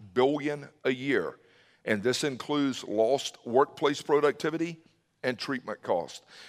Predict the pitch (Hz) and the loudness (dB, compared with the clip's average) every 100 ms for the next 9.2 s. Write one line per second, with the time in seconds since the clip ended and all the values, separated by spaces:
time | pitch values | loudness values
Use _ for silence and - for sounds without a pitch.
0 | - - 117 107 135 202 180 175 165 160 | -16 -4 -2 2 4 6 6 4 4 0
1 | 151 120 143 160 139 98 98 104 123 127 | -4 -6 -4 -2 0 -2 0 -2 2 2
2 | 113 117 143 165 160 151 - - 170 160 | 2 2 0 0 -2 -4 -4 -6 -4 -2
3 | - 101 113 135 - 143 143 92 92 - | -2 2 4 4 2 -2 0 0 -2 -6
4 | - - _ 120 120 113 107 - _ - | -20 -20 _ 4 8 8 6 -6 _ -2
5 | 110 - 147 165 180 180 156 185 175 - | 0 2 4 4 2 -6 -6 -6 -6 0
6 | 101 98 - - - 95 90 127 117 - | 0 0 -4 -20 -20 -2 4 4 2 2
7 | 147 160 170 - 170 160 139 123 127 123 | 2 4 2 0 0 2 0 0 2 2
8 | 117 - 113 123 - - 143 131 - 117 | 0 -6 -4 -4 -8 -4 2 2 0 -6
9 | 78 | -8